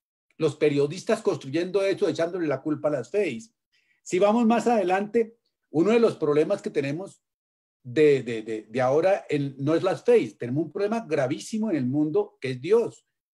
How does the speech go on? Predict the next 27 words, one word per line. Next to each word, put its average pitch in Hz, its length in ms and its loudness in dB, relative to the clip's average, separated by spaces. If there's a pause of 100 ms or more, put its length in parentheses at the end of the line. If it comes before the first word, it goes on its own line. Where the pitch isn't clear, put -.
(120)
¿Qué 139 140 -2
vamos 175 260 -2
a 175 60 -4
hacer 151 220 -2
con 175 180 -10
Dios? 180 380 -2
O - 40 -20
sea, 120 240 -4 (120)
tenemos 117 260 -8
que - 80 -4
hacer 143 220 -4
algo 165 480 -2 (320)
porque 147 300 0
Dios 170 260 0
no 226 80 0
está 214 180 -2
basado 170 380 -2
en 147 100 0
verdad, 127 460 -6 (220)
está - 120 -4
basado 185 320 2
en 220 80 0
creencias, 151 840 -2 (220)
en 135 240 -4
fe. 233 260 4 (640)
O 139 140 -4
sea, 170 240 -2